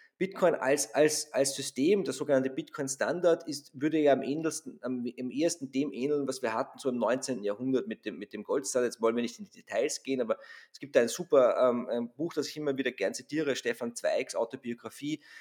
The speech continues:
ähm, die, die, die Gold-, das, der, die goldene Welt der Sicherheit, das erste Kapitel in seiner Autobiografie, wo er beschreibt, so die letzten Jahre der,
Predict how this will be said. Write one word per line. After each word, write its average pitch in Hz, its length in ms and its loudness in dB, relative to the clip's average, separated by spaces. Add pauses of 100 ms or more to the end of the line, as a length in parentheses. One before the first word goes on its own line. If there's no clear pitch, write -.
(160)
ähm, 117 380 4
die, 117 140 -6
die, 110 180 -10
die 113 160 -12
Gold-, 117 320 0
das, - 240 -10
der, 98 300 0
die - 100 -14
goldene 143 420 6
Welt 113 200 0
der 110 80 -6
Sicherheit, 135 560 -4
das 120 80 -8
erste 131 280 -4
Kapitel 156 440 -8
in 127 80 -2
seiner 117 200 -2
Autobiografie, 123 720 -6
wo 123 80 -2
er 95 120 2
beschreibt, 117 420 -2
so 127 100 -8
die 117 80 -6
letzten 127 300 -4
Jahre 113 260 0
der, 120 200 -4